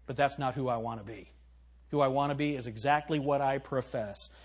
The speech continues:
And through the power of the Holy Spirit, I'm gonna do better." Amen? That, it's gonna happen to you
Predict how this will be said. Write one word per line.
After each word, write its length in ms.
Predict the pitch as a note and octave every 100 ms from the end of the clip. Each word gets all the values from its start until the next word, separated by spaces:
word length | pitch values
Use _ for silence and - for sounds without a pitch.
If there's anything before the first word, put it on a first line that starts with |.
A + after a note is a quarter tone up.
| - -
And 140 | A#2+
through 120 | C3
the 60 | A2+
power 300 | - D3 D#3
of 80 | D3+
the 60 |
Holy 260 | C#3 D3 C#3+
Spirit, 420 | - C3 G#2+ F#2+ - - - B2
I'm 100 | C3
gonna 140 | A2
do 120 | G2+
better." 300 | F2+ F2 - - - - - - - - - - - - - E3
Amen? 480 | G#3 A3 A#3+ D4+ D4+ - - - - - -
That, 240 | G#3 C#4
it's 140 | A3+ A3+
gonna 240 | C#4 A#3
happen 420 | G3 C4 E4+ F4
to 60 | C#4+
you 560 | C#4 D#4 F#4 F4 E4+